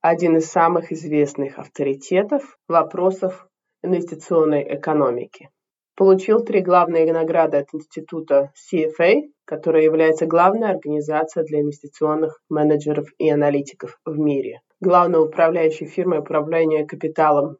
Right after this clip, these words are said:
компании Bernstein Macaulay Incorporated имел более чем миллиард долларов под управлением. Первый редактор The Journal of Portfolio Management.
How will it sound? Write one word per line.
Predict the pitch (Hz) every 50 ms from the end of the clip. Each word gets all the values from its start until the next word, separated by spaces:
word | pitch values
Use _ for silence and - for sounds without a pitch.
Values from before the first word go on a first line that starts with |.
| _ -
компании | - 170 170 147 - 175 170 165 160 156 151
Bernstein | 156 170 170 160 147 147 - - - 156 147 147 147
Macaulay | 151 170 170 160 160 - - 156 139 139 139 160 170 185 - -
Incorporated | 190 214 214 - 269 269 - - 247 240 233 233 233 233 - 240 240 233 _ _ _ _
имел | - 214 196 196 185 180 190 190
более | 185 165 165 165 165 160 156 156
чем | - - 160 147 147 147 - _ _ _ -
миллиард | 175 165 165 165 160 160 156 156 147
долларов | 147 160 156 156 156 151 143 139 -
под | - 151 147
управлением. | 147 143 - 147 143 139 147 139 131 131 131 123 123 - - - _ _ _ _ _
Первый | - 254 247 240 233 233 226 220 220 220 214 214 - _ _ _ -
редактор | 196 190 170 165 170 160 165 160 - - 170 156 - - -
The | 170 156 151 160 156
Journal | 156 165 165 165 160 165 151 147
of | 143 143 139 - -
Portfolio | 151 139 139 - - - 160 156 147 143 139 143
Management. | 143 143 143 139 135 123 110 - - - 139 139